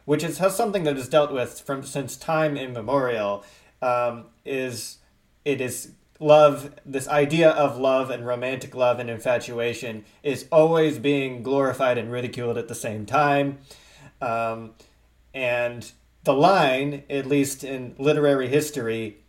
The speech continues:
between true love and infatuation and the reality or relative reality of both is not clear, and it's deliberately,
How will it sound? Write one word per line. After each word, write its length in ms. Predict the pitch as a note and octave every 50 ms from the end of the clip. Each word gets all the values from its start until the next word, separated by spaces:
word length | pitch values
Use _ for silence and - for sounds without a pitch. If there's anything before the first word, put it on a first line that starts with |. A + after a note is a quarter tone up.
| - - -
between 840 | B2+ C#3+ C#3+ - C3 C3 C3+ C3 B2+ B2 A#2+ A#2+ A#2 A2+ A#2 A2 - -
true 260 | - - E3+ F3+ F3+
love 560 | D#3+ D3 C#3 C3 B2+ B2 B2 A#2+ A#2+ A2+ A2 -
and 300 | - C#3 C3 B2+ B2 B2+
infatuation 1300 | C3+ A#2+ A2 - D3+ C3+ C3 B2 B2+ A#2 B2 C3 C3+ C#3 C#3 C3+ - B2+ A2 A2 A2 A2 A2 A2+ A2+
and 500 | A#2 - B2+ A#2+ A2+ A#2 A#2+ A#2+ A#2+ A2+
the 100 | B2 A#2+
reality 800 | A2+ B2 B2+ B2+ B2+ C3 C#3 C#3 C#3 C3 - - A2+ A2 A2 A2
or 200 | A2+ A#2 A#2+ A2
relative 440 | A2+ B2 C3 C3+ C3 - B2+ A2 A2
reality 460 | A#2 A#2 A#2 A#2+ B2 B2 A#2 A#2 A#2
of 180 | A2+ A2 G#2+ G#2
both 460 | A#2+ A#2 A2 A2 G#2+ G#2 - - _ _ _ _ _ -
is 420 | C3+ C3 B2 A#2+ A2+ G#2 - - - _ -
not 320 | C#3 D3 C#3+ C#3+ C#3+ -
clear, 380 | - - C#3+ D3 C3+ A#2+ A2 G#2
and 160 | G2 G#2 A2 A2
it's 300 | G#2 G#2 - - - -
deliberately, 1200 | - A#2 A2 C#3+ C3+ C#3 D3 D#3+ D3 D3 D3 C#3+ C3+ - - A#2+ A#2+ A#2 A2+ A2+ G#2+ G2+ F#2+